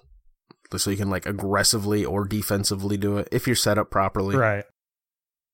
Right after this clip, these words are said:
Speaker 1: She's, she's very interesting. She's not for everybody.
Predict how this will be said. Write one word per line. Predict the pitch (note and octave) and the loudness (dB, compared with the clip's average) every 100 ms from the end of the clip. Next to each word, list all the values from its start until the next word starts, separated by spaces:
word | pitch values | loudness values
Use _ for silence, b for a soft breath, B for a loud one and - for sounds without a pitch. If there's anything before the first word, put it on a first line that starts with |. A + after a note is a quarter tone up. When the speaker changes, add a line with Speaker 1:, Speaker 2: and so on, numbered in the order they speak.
| _ - | _ -2
Speaker 1:
She's, | G#3+ G3 | 0 4
she's | A#3+ D4+ | 4 6
very | G3+ D3 A#2 | 6 6 6
interesting. | G#2 G2 - F#2+ | 2 -2 -4 -2
She's | - E3+ | 0 2
not | B2+ A#2+ - | 4 2 2
for | F#2 | -2
everybody. | F#2 F2 F2 F2 F2+ | -2 -2 -4 -6 -6